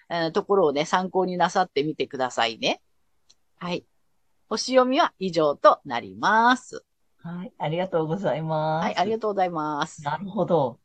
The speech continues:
Speaker 2: 天秤座さんは、あのね、
Speaker 1: <laughs>
Speaker 2: 特に月星座が天秤座の皆さんは、あの、頭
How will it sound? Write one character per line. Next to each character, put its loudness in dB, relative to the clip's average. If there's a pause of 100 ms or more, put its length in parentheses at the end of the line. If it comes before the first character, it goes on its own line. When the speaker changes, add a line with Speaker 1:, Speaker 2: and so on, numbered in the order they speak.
(140)
Speaker 2:
天 -4
秤 0
座 -2
さ 0
ん 0
は、 -2
あ -2
の -6
ね、 -4 (160)
Speaker 1:
<laughs> -20
Speaker 2:
特 -2
に -2
月 -10 (300)
星 -4
座 -2
が -4 (120)
天 0
秤 0
座 -4
の -4
皆 -2
さ -6
ん -6
は、 -6 (320)
あ -6
の、 -4
頭 -2